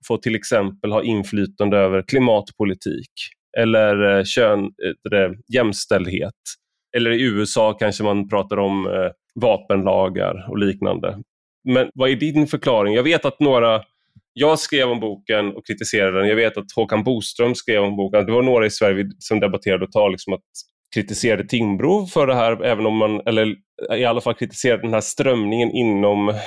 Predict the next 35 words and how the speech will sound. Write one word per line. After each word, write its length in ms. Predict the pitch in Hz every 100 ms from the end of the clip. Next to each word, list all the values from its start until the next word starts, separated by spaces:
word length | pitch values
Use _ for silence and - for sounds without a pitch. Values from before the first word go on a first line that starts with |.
| 135
liberalismen 840 | 120 107 117 120 - - 143 135
som 160 | 113 110
har 80 | 104
funnits 420 | 120 104 95 -
länge, 400 | 107 101 98 117
där 220 | 110 95
man 220 | 90 92
är, 220 | 92 90 87
så 120 | 101
att 100 | -
säga, 380 | 113 95 90 90 _ _ -
man 160 | 107
är 100 | 110
de 260 | 104 101 98
goda 320 | 139 127 113
och 160 | 110 -
kloka 560 | 120 101 - 104 98 95 _ _ -
och, 800 | 110 _ - - - _ - 107
eh, 180 | 98
man 180 | 98 98
kanske 200 | 104 101
behöver 220 | 95 92
hjälpa 480 | 98 110 95 - -
de 180 | 104 95
som 160 | 92 101
inte 280 | 98 98
är 160 | 101 107
lika 320 | 110 104 107
goda 300 | 95 95 92
och 100 | 92
inte 200 | 95 92
lika 260 | 104 98 98
kloka 400 | 107 95 98 101 _ _ _ _ _ _
på 60 | -
traven 480 | 110 101 92 107